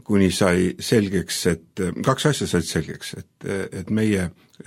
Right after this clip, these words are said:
kogudused, meie erinevad, erinevate konfessioonide kogudused tõenäoliselt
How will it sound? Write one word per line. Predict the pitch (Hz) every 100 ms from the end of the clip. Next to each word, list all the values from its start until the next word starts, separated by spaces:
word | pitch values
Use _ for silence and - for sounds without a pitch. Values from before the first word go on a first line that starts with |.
| 87
kogudused, | - 170 160 104 87 82 82 - - _ - - _ - 95
meie | 104 104 98 -
erinevad, | 123 117 92 - -
erinevate | 123 117 107
konfessioonide | - 104 101 87 135 110 87
kogudused | 107 92 90 85 - 87 - - - - _ -
tõenäoliselt | 147 151 113 139 131 101 104 92 -